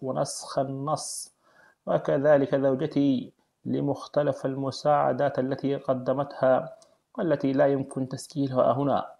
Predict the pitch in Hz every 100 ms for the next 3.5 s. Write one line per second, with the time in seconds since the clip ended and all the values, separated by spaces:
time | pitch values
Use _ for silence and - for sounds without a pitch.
0 | - - - _ 135 139 139 135 131 131
1 | - 135 135 143 135 135 143 - 139 147
2 | 143 123 117 - _ _ _ - 123 143
3 | 139 131 - 151 -